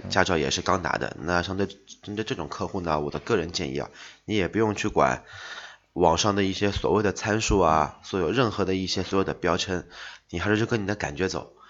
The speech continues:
Speaker 2: 你只要买到一台全世界都有的车，然后呢，
Speaker 1: 哪里都能修的车，对吧？
Speaker 2: 哪里都能修的车，并且呢，这个外观是你喜欢的，配置是你，呃，感觉比较实用的，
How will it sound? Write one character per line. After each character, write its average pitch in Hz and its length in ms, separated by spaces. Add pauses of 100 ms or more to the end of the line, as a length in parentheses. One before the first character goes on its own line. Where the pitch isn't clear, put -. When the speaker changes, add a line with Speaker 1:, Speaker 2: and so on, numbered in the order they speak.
(200)
Speaker 2:
你 98 160
只 90 140
要 107 160
买 82 220
到 107 200
一 101 120
台 82 440
全 - 220
世 107 120
界 101 180
都 107 120
有 87 140
的 65 80
车， 71 260 (540)
然 87 160
后 104 140
呢， 92 320
Speaker 1:
哪 95 100
里 101 80
都 113 140
能 104 120
修 110 220
的 110 80
车， - 180
对 - 200
吧？ 98 60
Speaker 2:
哪 104 120
里 95 80
都 101 100
能 107 140
修 120 200
的 101 120
车， 80 180
并 131 180
且 92 140
呢， 78 180
这 101 120
个 95 100
外 110 140
观 101 180
是 101 100
你 98 120
喜 - 200
欢 - 220
的， 82 220
配 - 180
置 98 180
是 95 140
你， 71 220 (480)
呃， 78 260
感 71 320
觉 101 160
比 71 140
较 92 120
实 - 240
用 95 220
的， - 140